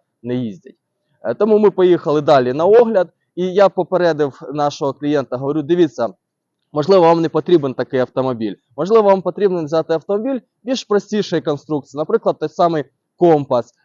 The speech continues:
Він буде з атмосферним двигуном, він буде з надійною коробкою передач, от, і таке інше. Ви будете їздити на цій машинці і насолоджуватися їздою. І не потрібно буде просто розуміти, заведеться вона завтра чи не заведеться вона завтра.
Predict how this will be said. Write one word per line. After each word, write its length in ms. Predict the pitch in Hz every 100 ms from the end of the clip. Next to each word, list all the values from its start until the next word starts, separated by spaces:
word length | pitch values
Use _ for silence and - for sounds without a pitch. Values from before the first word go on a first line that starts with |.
| 170
Він 140 | 226
буде 220 | 214 180
з 60 | 160
атмосферним 600 | 175 190 214 226 180 143
двигуном, 540 | 139 131 135 139 131 - _ -
він 140 | 208
буде 300 | 196 185 185
з 160 | 160 156
надійною 440 | 165 185 220 185
коробкою 440 | 160 175 156 151 139
передач, 600 | 139 127 131 127 113 - _ _
от, 260 | 127 135 127 -
і 80 | 208
таке 300 | 226 214 190
інше. 440 | 175 135 143 139 147
Ви 140 | 202
будете 340 | 208 196 190 180
їздити 460 | 233 233 233 220
на 100 | 208
цій 160 | - 202
машинці 580 | 190 - 180 165 160 -
і 60 | 233
насолоджуватися 1040 | 208 - 175 185 135 147 135 139 131 131
їздою. 500 | 131 143 135 143 120
І 100 | 139
не 80 | 151
потрібно 460 | 170 190 190 165
буде 300 | 170 240 214 - _ -
просто 260 | 165 -
розуміти, 460 | 165 156 170 160 127
заведеться 540 | 123 127 151 254 -
вона 200 | 220 214
завтра 400 | 190 202 196 196 - _
чи 140 | - 175
не 100 | 165
заведеться 560 | 156 151 147 143 -
вона 180 | 123 120
завтра. 380 | 117 117 110 110